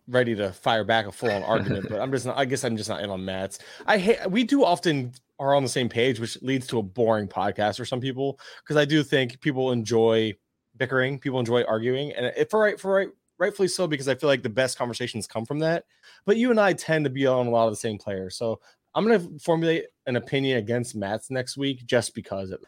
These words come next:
Speaker 1: But yeah,
Speaker 2: We're
Speaker 1: we have
Speaker 2: gonna have to just, like, go through our rankings and find the guys that we differ on the most and just do a debate pod, and, and we're gonna
Speaker 1: Uh,
Speaker 2: go at it. <laughs>
Speaker 1: probably, but here's the thing. We're both gonna present arguments that we, I think that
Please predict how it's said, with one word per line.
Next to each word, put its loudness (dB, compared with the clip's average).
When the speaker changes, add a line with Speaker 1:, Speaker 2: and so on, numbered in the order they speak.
Speaker 1:
But -2
yeah, 6
Speaker 2:
We're 10
Speaker 1:
we 6
have 8
Speaker 2:
gonna 6
have 6
to 2
just, 0
like, 4
go 8
through 6
our 8
rankings 2
and -2
find 2
the 0
guys 0
that 2
we -2
differ 0
on 0
the -2
most -2
and -4
just -4
do 4
a 6
debate -2
pod, -2
and, -2
and -2
we're -2
gonna -2
Speaker 1:
Uh, -2
Speaker 2:
go 0
at -2
it. -8
<laughs> 4
Speaker 1:
probably, 6
but 4
here's 4
the -2
thing. 2
We're 0
both 2
gonna 0
present 0
arguments 4
that 4
we, 2
I 4
think -2
that 0